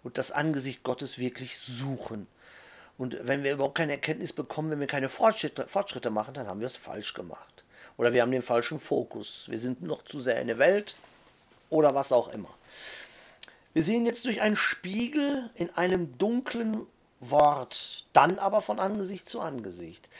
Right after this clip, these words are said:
Das heißt, wir sehen nur in der Welt, können wir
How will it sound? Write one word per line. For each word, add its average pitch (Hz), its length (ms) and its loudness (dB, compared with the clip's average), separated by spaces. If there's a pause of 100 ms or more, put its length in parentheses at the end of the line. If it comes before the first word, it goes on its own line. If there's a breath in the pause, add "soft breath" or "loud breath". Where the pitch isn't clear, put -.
(280 loud breath)
Das - 180 -6
heißt, 139 360 0 (100)
wir 123 240 -2
sehen 135 440 0
nur 147 600 2 (120)
in 139 120 -2
der 123 200 2
Welt, 123 480 0 (400 loud breath)
können 147 400 0
wir 135 360 4